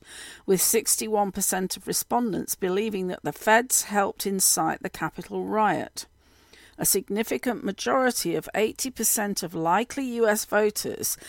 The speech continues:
believe that it is important for the public to have access to all videos related to the riot, with fifty-eight percent of them considering it to be of utmost importance.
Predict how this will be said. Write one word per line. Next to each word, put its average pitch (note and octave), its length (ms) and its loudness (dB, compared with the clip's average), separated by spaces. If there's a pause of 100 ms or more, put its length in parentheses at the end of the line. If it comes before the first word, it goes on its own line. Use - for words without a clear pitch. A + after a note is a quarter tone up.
(240)
believe G3 460 2
that A#3 160 -2
it A3 160 -8
is F#3+ 140 -4
important A#3+ 760 -4
for - 120 -8
the F3 80 -6
public A#3 460 -2
to A#3 100 -2
have A3 180 0
access - 460 2
to - 120 -4 (120)
all G#3 280 2
videos G#3 560 0
related F3 460 -2
to - 140 -6
the E3+ 100 -4
riot, D#3+ 580 -2 (380)
with E3+ 160 -2
fifty-eight G#3 600 0
percent F#3+ 400 -2
of F3+ 80 -10
them E3 240 -4
considering F3+ 640 -2
it - 160 -6
to - 100 -4
be F#3 160 -2
of F3+ 100 -4 (120)
utmost D#3+ 500 -2
importance. - 880 -8